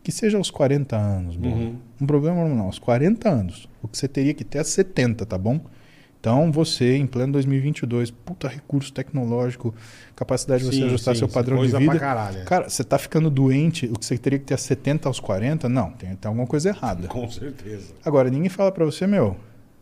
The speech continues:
Speaker 1: você controla o jeito que você consome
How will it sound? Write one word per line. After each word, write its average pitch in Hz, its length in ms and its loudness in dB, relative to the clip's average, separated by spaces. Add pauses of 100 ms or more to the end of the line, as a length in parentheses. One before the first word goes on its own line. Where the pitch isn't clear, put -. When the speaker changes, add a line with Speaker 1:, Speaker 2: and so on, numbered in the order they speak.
(120)
Speaker 1:
você 240 160 -4
controla 240 400 -2
o 151 80 6
jeito 120 340 0
que 107 100 -10
você 107 360 -4 (540)
consome 104 580 -2